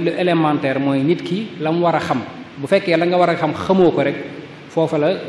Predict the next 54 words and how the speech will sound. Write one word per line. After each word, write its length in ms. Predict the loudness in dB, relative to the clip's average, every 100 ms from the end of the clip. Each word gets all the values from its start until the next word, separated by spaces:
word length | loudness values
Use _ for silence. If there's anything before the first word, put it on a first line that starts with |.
| -2
jafe-jafe 400 | 0 0 0 2
bi 120 | 2
tàmbalee. 360 | 2 2 0 -4 -8 -14 -16 -8 0
Boo 140 | 0
bu 180 | 2 0
dolli 240 | 4 4 2
ca 100 | -2
nag 120 | -4 -4
na 80 | -4
nga 120 | 0
war 160 | 0 2
a 60 | 0
mel, 160 | 0
ndax 180 | -2 -2
mel 160 | -2 -2
nga 140 | -2
ko, 100 | -2
meloo 320 | 0 2 2
ko, 120 | 0 -4
su 160 | -6 -2
boobaa 320 | -2 0 -4 -8 -2
boo 160 | 2 2
fa 120 | 4
duggee 320 | 2 2 0
mën 220 | 0 -2
naa 160 | 0 -2
nekk 240 | -4 -4 -8 -8 -6
lu 100 | -2
dangereux 420 | -2 -2 -2 -2
ci 80 | -2
yow. 120 | -4 0
Donc 200 | -2 0
kon 240 | 0 -2 -6 -12 -6
utilisation 640 | -4 -2 0 2 0 0 -2
bi 80 | -2
rek 120 | -4 -8 -16 -20 -14 -4
am 160 | 0
na 80 | 0
ci 140 | 2 2
ñoo 120 | 2
xam 140 | 2
ne 80 | 0
war 200 | 2 2
nañ 160 | 2 2
koo 120 | 2
jëfandikoo, 520 | 0 0 -2 -2 -2 -2
am 160 | -4
ci 100 | -4
ñoo 140 | -2 -2
xam 120 | 0
ne 80 | -2
waruñu 280 | -2 -2 -4
koo 100 | -4
jëfandikoo. 460 | -6 -6 -6 -6